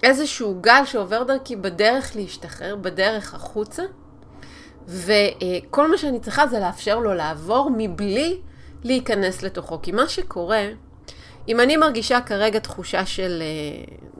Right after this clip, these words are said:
נקרא ל-, נקרא לזה פחד קיומי, איזשהו, ו-, וזה משהו שהרבה אנשים חווים בתקופה הזו, סביב כל מה שעברנו בשנתיים וחצי האחרונות,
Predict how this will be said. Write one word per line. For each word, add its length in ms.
נקרא 280
ל-, 180
נקרא 240
לזה 180
פחד 300
קיומי, 400
איזשהו, 460
ו-, 200
וזה 200
משהו 120
שהרבה 260
אנשים 260
חווים 340
בתקופה 420
הזו, 280
סביב 280
כל 260
מה 100
שעברנו 420
בשנתיים 460
וחצי 360
האחרונות, 440